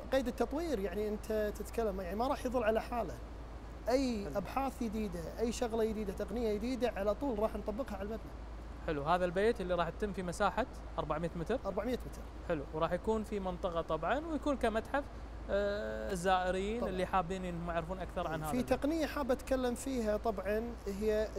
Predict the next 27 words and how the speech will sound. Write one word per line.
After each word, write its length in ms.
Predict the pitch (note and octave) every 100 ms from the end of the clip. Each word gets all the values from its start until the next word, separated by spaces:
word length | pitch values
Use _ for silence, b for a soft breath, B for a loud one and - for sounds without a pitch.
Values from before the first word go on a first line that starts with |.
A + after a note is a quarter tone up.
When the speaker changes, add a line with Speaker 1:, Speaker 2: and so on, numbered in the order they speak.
| -
Speaker 1:
تمثل 600 | A#3 C4+ - - B3 B3
الهوية 420 | G#3 G#3 A#3+ A#3
المعمارية 500 | G#3 G3+ G#3+ A3 A3+
الكويتية. 560 | G3 - F#3+ F#3+ D#3 C3 - - D#3
Speaker 2:
نعم. 100 | C#3 - - -
Speaker 1:
اذا 140 | G3+
سامع 380 | G#3+ - C#4 C4+ A#3+
عن 100 | C4+
الباد 360 | G#3+ A#3 A3
جير، 200 | G#3+ F#3 -
سامع 280 | A#3 C4 C4
عن 80 | B3+
الباد 320 | A3+ A#3 F#3+
جير؟ 180 | A3+ A#3 - - - -
Speaker 2:
باج؟ 220 | D#3 F3+ A3 -
Speaker 1:
الباد 400 | F#3 F3 A#3 A3+
جير. 220 | G3 A3+ E3 - - D#3
Speaker 2:
باد 220 | F3+ E3
جير. 120 | F#3 F#3+
Speaker 1:
الباد 200 | C#4 A3+
جير 140 | C#4
هذه 300 | B3 B3+ A#3+ A#3
كلمة 180 | C4+ B3
فارسية 680 | - A3+ A3 - A#3+ G#3+ F#3
وهندية، 680 | G3+ F3 G#3 G3 F#3 E3 E3
هي، 360 | A3 B3 B3+
Speaker 2:
مهم. 80 | C4+